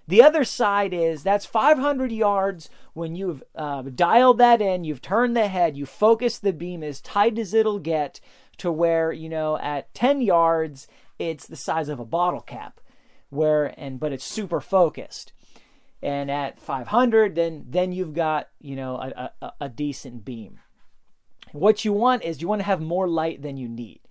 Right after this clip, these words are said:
So you wanna be able to dial it back a little bit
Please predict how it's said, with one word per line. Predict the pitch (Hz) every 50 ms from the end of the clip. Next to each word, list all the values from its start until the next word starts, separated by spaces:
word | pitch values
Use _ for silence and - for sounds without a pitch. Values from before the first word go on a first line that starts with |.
| - _ _ - - _ -
So | - - 185 165
you | 151 151 175 208 220
wanna | 226 240 240 247
be | 214 220 214 208
able | 202 202 180 175 175
to | 147 135
dial | 135 131 175 170 185 226 247 254 247
it | 220 175
back | 147 190 190 196 196 180 - 170
a |
little | 151 147 160 170 151 143 127
bit | 120 127 120 117 -